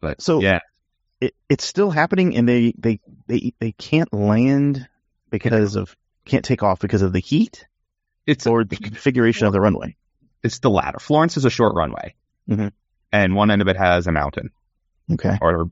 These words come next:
Speaker 1: a hill or a something. There's a turn involved. It's, it's requires significant performance to get off the ground. And especially when the winds are blowing one direction, which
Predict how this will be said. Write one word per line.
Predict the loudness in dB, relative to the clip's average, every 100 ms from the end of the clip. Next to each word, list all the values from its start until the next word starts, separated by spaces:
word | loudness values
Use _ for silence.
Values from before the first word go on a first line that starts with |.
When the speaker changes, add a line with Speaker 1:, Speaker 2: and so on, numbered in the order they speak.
| -4
Speaker 1:
a | 0
hill | 2 2
or | 2 2
a | 0 -2 _ _ _
something. | -2 -2 -4 -10 -6
There's | -4
a | -2
turn | 0 0
involved. | 0 0 0 0
It's, | -2 -4 -20 _ _ _ _ _
it's | -2 -2 -4 -6
requires | -2 0 2 2 4 2 2 -2
significant | -8 -2 0 0 -4 -4
performance | -4 0 0 0 0
to |
get | 0 0
off | -2
the | -6
ground. | -10 -10 -16 _ _ _ -2
And | 0 2 0 -2
especially | -4 -2 0 2
when | 2
the | 2
winds | 2 2
are |
blowing | 2 2 2
one | 0
direction, | 0 0 0 0 -2
which | -4 -8